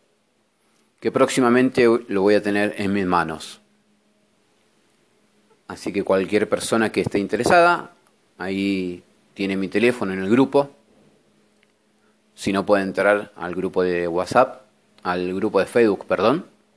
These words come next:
que mientras tanto seguimos avanzando, o me puede enviar un Messenger. Ya algunos me lo han pedido, así que hoy es para compartir esa alegría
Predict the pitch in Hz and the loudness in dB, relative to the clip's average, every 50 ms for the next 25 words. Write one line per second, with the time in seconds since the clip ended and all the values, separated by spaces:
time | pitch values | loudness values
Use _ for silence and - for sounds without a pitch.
0 | _ _ _ _ _ _ _ _ _ _ - - 101 101 101 98 95 95 92 - | _ _ _ _ _ _ _ _ _ _ -4 -2 -2 0 0 0 0 -2 -2 0
1 | - 117 117 - 113 - - 98 95 92 90 - 92 95 95 92 127 151 156 151 | 0 0 0 0 -2 -2 -2 -4 -4 -4 -2 2 2 2 2 2 0 0 0 2
2 | 160 170 175 - - _ _ _ _ _ _ _ _ _ _ - 117 104 104 98 | 0 -2 -2 -4 -8 _ _ _ _ _ _ _ _ _ _ -10 -6 -6 -4 -2
3 | - 110 110 104 101 101 101 101 98 98 98 104 127 139 117 131 127 - - 139 | 2 2 2 2 2 2 2 2 2 2 0 0 0 0 0 -2 -4 -2 -4 -4
4 | 139 - _ _ _ _ _ _ _ _ _ _ _ _ _ _ _ _ _ _ | -4 -6 _ _ _ _ _ _ _ _ _ _ _ _ _ _ _ _ _ _
5 | _ _ _ _ _ _ _ _ _ _ _ _ _ - - - 117 104 107 107 | _ _ _ _ _ _ _ _ _ _ _ _ _ -6 0 2 4 4 4 4
6 | 117 117 113 104 98 98 98 101 98 95 - 104 120 131 135 135 135 139 139 - | 2 2 2 0 0 2 2 0 0 2 2 4 6 6 6 6 4 4 0 -8
7 | _ _ _ _ _ _ _ _ _ _ _ _ _ _ _ _ _ _ _ _ | _ _ _ _ _ _ _ _ _ _ _ _ _ _ _ _ _ _ _ _
8 | _ _ _ _ - _ _ _ _ _ _ _ _ - 104 90 - - 113 101 | _ _ _ _ -20 _ _ _ _ _ _ _ _ -14 -14 -10 -8 -6 -6 -6
9 | - - 104 98 98 95 95 92 90 90 87 85 - - _ _ _ _ _ _ | -2 0 2 2 4 2 2 0 0 -2 -4 -8 -10 -18 _ _ _ _ _ _
10 | _ _ - 110 117 127 131 127 - - - _ _ _ _ _ _ _ _ _ | _ _ 2 4 4 4 4 0 -4 -14 -20 _ _ _ _ _ _ _ _ _
11 | _ _ - 110 101 - 113 104 104 107 98 90 95 95 101 - 113 107 104 101 | _ _ -14 -12 -4 -2 0 0 0 0 -2 -2 -2 -2 -2 -2 -2 0 0 -2
12 | 90 95 95 92 _ _ _ _ _ _ _ - - 101 - - 101 95 92 98 | -4 -6 -12 -14 _ _ _ _ _ _ _ -12 -10 -6 -2 -2 -2 0 -2 0
13 | 101 110 127 139 160 180 190 | 0 2 4 4 4 2 0